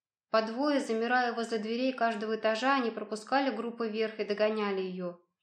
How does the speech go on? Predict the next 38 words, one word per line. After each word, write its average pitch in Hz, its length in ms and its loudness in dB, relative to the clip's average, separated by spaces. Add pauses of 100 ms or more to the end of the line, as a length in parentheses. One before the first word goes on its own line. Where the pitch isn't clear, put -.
(320)
Чувствовались 247 720 -2
слаженность 240 640 0
и 208 60 -8
хорошая 220 500 0
выучка. 196 640 -2 (320)
А 208 100 0
еще 214 220 0
ясно 254 420 4
было, 202 180 0
что 208 160 -4
эти 220 180 -2
люди 254 240 0
пришли 226 380 -4
не 233 140 0
с 214 40 -4
добрыми 226 400 -2
намерениями, 202 800 0 (260)
и 220 60 -6
что 226 220 -2
они 247 160 4
очень 294 260 2
хорошо 226 380 0
знают, 214 380 0
куда 226 340 0
и 254 100 -2
как 214 220 0
идти. 190 560 -8 (520)
Двустворчатая 262 720 -2
дверь 269 280 0
на 240 100 2
третьем 254 400 -2
этаже, 240 380 2
ведущая 247 480 -2
в 233 60 -2
общий 240 240 -2
коридор, 240 420 2
была 220 260 2
заперта, 233 800 -2